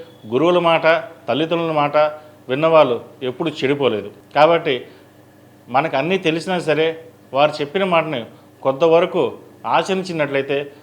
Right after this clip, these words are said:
మంచి ఫలితాలు సాధించగలుగుతారు. విదేశాలకు వెళ్ళాలన్న మీ కళ నెరవేరుతుంది, వీసా లభిస్తుంది. గ్రీన్ కార్డు కోసం ప్రయత్నిస్తున్న వారికి మంచి గ్రీన్ కార్డు లభిస్తుంది.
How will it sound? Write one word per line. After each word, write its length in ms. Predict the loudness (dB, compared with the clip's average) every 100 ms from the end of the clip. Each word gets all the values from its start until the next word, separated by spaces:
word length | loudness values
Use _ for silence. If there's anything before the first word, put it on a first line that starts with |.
| -8
మంచి 240 | -6 -4 -2
ఫలితాలు 380 | 0 0 -2 -4 -2
సాధించగలుగుతారు. 720 | 2 2 0 -6 -4 -4 -8 -14 -20 -20 -20 -6
విదేశాలకు 480 | 0 0 2 0 2
వెళ్ళాలన్న 360 | 2 2 0
మీ 140 | -4 -4
కళ 360 | 2 2 2 -2 -18 -14 -4
నెరవేరుతుంది, 680 | 2 2 2 -2 -2 -4 -8 -20 -16
వీసా 320 | -4 -2 2 4
లభిస్తుంది. 640 | 4 0 -4 -2 -4 -4 -18 -20 -4
గ్రీన్ 240 | 0 0
కార్డు 180 | 2 0
కోసం 220 | 0 -4
ప్రయత్నిస్తున్న 480 | -4 -4 -4 -6 4
వారికి 360 | 4 4 -2 -6 -12 -16 -10
మంచి 240 | -6 -4
గ్రీన్ 260 | -2 -2 4
కార్డు 200 | 4 4
లభిస్తుంది. 580 | -2 -4 -4 -2 -4